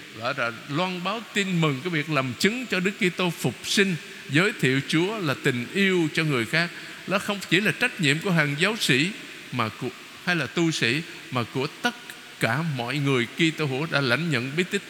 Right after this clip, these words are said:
thánh tẩy và thêm sức. Bằng lời nói khi thuận tiện, nhưng mà bằng chính đời sống bác ái, yêu thương, phục vụ tận tụy là một cái lời rao giảng hùng hồn nhất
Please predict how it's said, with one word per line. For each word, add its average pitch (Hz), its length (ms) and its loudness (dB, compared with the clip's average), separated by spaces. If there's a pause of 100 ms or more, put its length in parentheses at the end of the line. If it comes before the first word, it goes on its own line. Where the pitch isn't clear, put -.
thánh 220 320 -4
tẩy 123 240 0
và 131 200 -2
thêm 139 180 2
sức. 208 220 0 (540)
Bằng 147 240 4
lời 143 140 4
nói 196 340 0
khi 190 100 4
thuận 151 240 0
tiện, 123 260 0 (300)
nhưng 190 160 2
mà 160 80 2
bằng 143 240 0 (100)
chính 254 380 0
đời 139 220 4
sống 208 400 0 (960)
bác 156 280 -2
ái, 160 280 2
yêu 151 200 4
thương, 151 360 2 (120)
phục 143 180 2 (100)
vụ 135 200 2 (120)
tận 139 280 0
tụy 123 260 2 (180)
là 127 160 2
một 135 200 0
cái 208 100 4
lời 135 240 6
rao 160 240 2
giảng 143 260 2
hùng 127 240 2
hồn 120 220 0
nhất 208 160 2